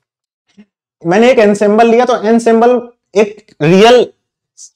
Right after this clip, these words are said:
state हो सकती है ना कभी ना कभी, मतलब कि एक system का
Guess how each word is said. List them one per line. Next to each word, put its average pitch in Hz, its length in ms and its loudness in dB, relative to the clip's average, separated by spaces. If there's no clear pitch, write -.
state 214 380 2
हो 208 100 2
सकती 214 240 -2
है 214 60 2
ना 285 120 2
कभी 208 200 2
ना 190 100 0
कभी, 135 180 -2
मतलब 202 280 -2
कि 247 100 -2
एक 247 100 -2
system 220 440 0
का 233 300 2